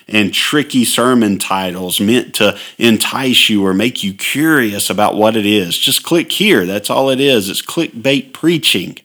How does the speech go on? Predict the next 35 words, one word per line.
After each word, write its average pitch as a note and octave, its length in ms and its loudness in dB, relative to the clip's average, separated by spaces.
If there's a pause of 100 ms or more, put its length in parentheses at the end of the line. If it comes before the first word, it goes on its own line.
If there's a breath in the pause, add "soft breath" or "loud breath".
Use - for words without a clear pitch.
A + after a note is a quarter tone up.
(380 loud breath)
And B2+ 260 4
so B2+ 280 4
it's, A2 340 -2
you A#2+ 180 0
know, G2 80 -4
the F#2+ 120 -6
five A#2 380 -4
P's A#2 260 -2
of G2+ 160 -4
prosperity, G#2+ 800 0
the, F#2+ 260 -4 (260 loud breath)
the, G2+ 280 0
you G#2+ 120 0
know, F#2+ 100 -2
what A2+ 240 0
in G2+ 120 -4
hell A2+ 320 0
do G#2 80 -4
you G#2+ 180 -2
want? G#2 560 -2
You G#2 180 -4
know, F#2+ 180 -4 (260 loud breath)
these C3 420 2
type A#2 300 -4
of G#2+ 140 -2
sermon D3+ 480 0
titles F2 600 -6 (280 loud breath)
that C#3 160 2
are B2 100 2
meant A#2+ 540 2
just - 480 0
to F#2+ 180 2
prick - 400 -4
somebody's A#2+ 500 0
curiosity G#2 1040 0